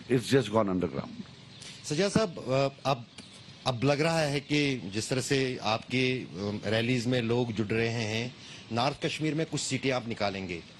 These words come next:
Speaker 2: जो अनुमान है, एनालिस्ट्स अलग-अलग कर रहे हैं। तो अगर आपको कुछ सीटें मिलती हैं,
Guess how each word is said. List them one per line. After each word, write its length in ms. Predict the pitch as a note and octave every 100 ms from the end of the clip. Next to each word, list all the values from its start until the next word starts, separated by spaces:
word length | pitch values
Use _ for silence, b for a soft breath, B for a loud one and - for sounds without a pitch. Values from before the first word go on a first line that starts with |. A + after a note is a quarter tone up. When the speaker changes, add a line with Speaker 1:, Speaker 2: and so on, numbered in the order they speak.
| B B B B G#2
Speaker 2:
जो 80 |
अनुमान 420 | - C#3 D3 C#3+ B2+
है, 160 | C3
एनालिस्ट्स 480 | A#2+ B2+ C3 C3 -
अलग-अलग 340 | A2+ G#2+ A2
कर 120 | - F#2+
रहे 200 | G#2+ A2
हैं। 260 | A#2+ A#2 - B B B B B
तो 300 | E3 F3+ F#3 - - - - - - - -
अगर 200 | C3 F3+
आपको 320 | F3 B2 F#3+
कुछ 200 | F#3 F3+
सीटें 280 | - E3 D#3+
मिलती 340 | D3 C3 - A2+
हैं, 240 | F#2 D2+